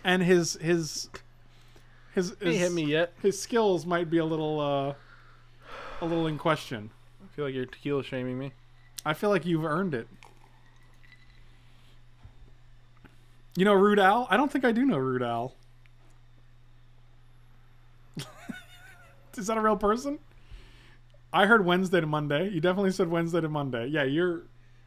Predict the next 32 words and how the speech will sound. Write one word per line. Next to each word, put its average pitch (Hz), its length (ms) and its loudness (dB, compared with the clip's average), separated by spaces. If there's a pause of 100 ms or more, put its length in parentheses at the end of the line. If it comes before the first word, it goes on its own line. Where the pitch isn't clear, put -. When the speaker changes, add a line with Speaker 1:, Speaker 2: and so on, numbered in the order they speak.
(240)
Speaker 1:
oh 135 160 -6
God, 127 220 -4
he's 123 140 -4
already 123 260 -2
smashed. 117 580 -10 (180)
This 151 120 -12
is 120 80 -12
unbelievable. 117 580 -10 (1700)
How 190 140 -6
does 240 100 -2
Ollie's 185 240 0
deck 156 200 -4
deal 151 140 -4
with 143 100 -8
this 135 140 -4
stupid 143 260 -6
Arc 127 160 -6
Light 113 120 -8
Phoenix 120 300 -12
deck 107 240 -12
that's, 113 220 -14
like, 104 280 -12 (600)
not 123 180 -8
fun 117 240 -8
for 117 140 -10
anybody? 110 300 -10 (200)
How 139 80 -14
does 127 100 -12
that 117 140 -10
happen? 113 300 -16 (3000)
Bought 165 260 -2
him. 156 540 -6